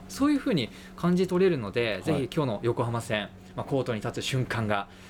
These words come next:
Speaker 1: えー、あることを願って、皆様応援のほどよろしくお願いいたします。
Speaker 2: よろしくお願いします。
Speaker 1: では最後に、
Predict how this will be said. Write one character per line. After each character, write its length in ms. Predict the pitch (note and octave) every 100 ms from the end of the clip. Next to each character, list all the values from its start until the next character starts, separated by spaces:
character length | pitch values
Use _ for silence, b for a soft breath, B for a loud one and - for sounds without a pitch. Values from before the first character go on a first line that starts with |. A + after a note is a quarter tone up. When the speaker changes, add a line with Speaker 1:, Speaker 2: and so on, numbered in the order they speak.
| B G#2+
Speaker 1:
え 80 |
ー、 60 | A2
あ 40 |
る 80 | C3
こ 120 | B2
と 100 | A#2
を 60 | G#2
願 220 | A2+ D3
っ 80 | F3
て、 140 | D3
皆 200 | A2 A2+
様 180 | G#2+ G2
応 120 | G#2+
援 80 | G#2+
の 60 | G#2
ほ 100 | A#2
ど 100 | A2
よ 100 | A2
ろ 100 | A2
し 80 | -
く 80 | A2+
お 60 |
願 240 | G#2+ G#2+ A2
い 20 |
い 40 |
た 100 | A#2
し 120 | A2+
ま 200 | C3 D3+
す。 180 | D3 -
Speaker 2:
よ 60 | F#2+
ろ 40 |
し 80 | F2
く 60 | F#2
お 40 |
願 80 | F#2
い 40 |
し 100 | F2
ま 120 | F#2 F#2
す。 320 | - - - - -
Speaker 1:
で 60 | E3
は 200 | C3 -
最 220 | - E3+
後 100 | C#3+
に、 160 | A2+